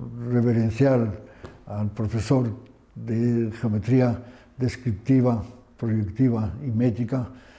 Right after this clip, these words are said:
don Pedro Pineda, un sevillano refinado, que a nosotros,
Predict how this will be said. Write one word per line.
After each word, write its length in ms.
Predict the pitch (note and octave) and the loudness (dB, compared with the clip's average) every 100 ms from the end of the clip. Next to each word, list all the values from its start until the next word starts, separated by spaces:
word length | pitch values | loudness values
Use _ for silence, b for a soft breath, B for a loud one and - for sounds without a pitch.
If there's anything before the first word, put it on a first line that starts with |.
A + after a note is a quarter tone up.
| B | B
don 200 | A2+ G#2+ | -4 -2
Pedro 440 | G2+ B2+ B2+ B2 G#2+ - - | 2 2 4 0 -4 -12 -4
Pineda, 520 | A2+ B2 C3 A2 F#2 - - C3+ | 0 2 2 0 -4 -10 -16 -8
un 300 | A2+ G#2+ G#2+ A2 | -4 -2 -4 -2
sevillano 600 | C#3+ A#2 A2+ A#2 B2 A2 - B B B B - | 0 2 2 2 2 -2 -6 B B B B -14
refinado, 1000 | A#2+ A#2 A#2 G#2+ B2 B2 A#2+ A2 G#2+ - - - | -8 -6 -2 2 2 2 0 -4 -8 -12 -20 -6
que 380 | A#2+ A#2+ C3+ A#2+ B2 A#2+ A#2 A2+ A2+ A2+ G#2+ A2+ A#2 G#2+ | 0 2 2 0 -4 -8 -8 -10 -8 -6 -6 -8 -8 -8
a 100 | A2+ | -6
nosotros, 520 | G2+ G#2 C3 G#2 B2+ | -4 0 0 2 0